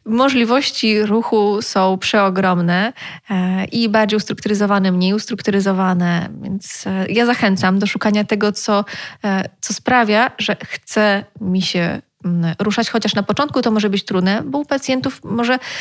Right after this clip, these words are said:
mm, pojawiać się niechęć do, do, do ruchu, więc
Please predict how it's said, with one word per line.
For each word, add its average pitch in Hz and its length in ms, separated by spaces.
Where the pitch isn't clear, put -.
mm, - 180
pojawiać 262 280
się 277 100
niechęć 233 680
do, 190 560
do, 196 220
do 208 180
ruchu, 202 400
więc - 260